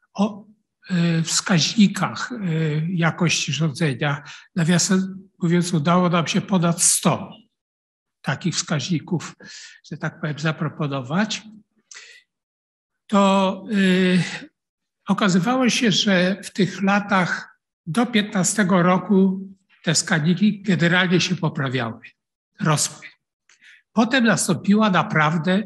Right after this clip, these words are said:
istotna zmiana. I to nie tylko tak, że o tam parę miejsc, pięć, dwa, trzy,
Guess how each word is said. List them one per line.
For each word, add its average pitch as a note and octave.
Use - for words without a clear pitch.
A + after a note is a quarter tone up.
istotna D#3
zmiana. C3+
I G#3
to F#3+
nie G#3
tylko A3+
tak, E3
że D#3
o D3
tam C#3+
parę D#3+
miejsc, C#3+
pięć, D#3+
dwa, D#3+
trzy, D#3+